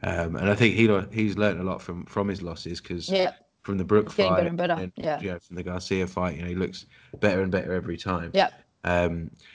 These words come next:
Speaker 1: uh, so, yeah, so I think that's about everything I can think of on losses and comebacks.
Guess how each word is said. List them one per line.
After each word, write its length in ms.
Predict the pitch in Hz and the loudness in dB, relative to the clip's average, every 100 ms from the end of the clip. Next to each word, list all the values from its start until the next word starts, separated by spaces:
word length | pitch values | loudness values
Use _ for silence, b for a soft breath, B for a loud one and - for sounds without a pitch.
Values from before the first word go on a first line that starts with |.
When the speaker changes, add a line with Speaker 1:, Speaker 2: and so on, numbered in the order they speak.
| b b b b b b - | b b b b b b 0
Speaker 1:
uh, 280 | 101 104 107 | 4 6 6
so, 200 | - 160 | 6 6
yeah, 200 | 180 151 | 8 6
so 280 | 147 156 - | 6 4 4
I 60 | 160 | 0
think 160 | 170 | 2
that's 180 | 156 143 | 2 2
about 180 | 127 107 | 2 4
everything 320 | 117 101 107 | 4 2 2
I 100 | 104 | 0
can 140 | 101 | -2
think 340 | 95 117 117 110 | 0 2 2 0
of 180 | 87 85 | -2 -2
on 160 | 87 | -6
losses 320 | 85 85 92 85 | -8 -8 -8 -8
and 120 | 85 | -8
comebacks. 600 | 85 87 90 95 - | -8 -6 -4 -4 -6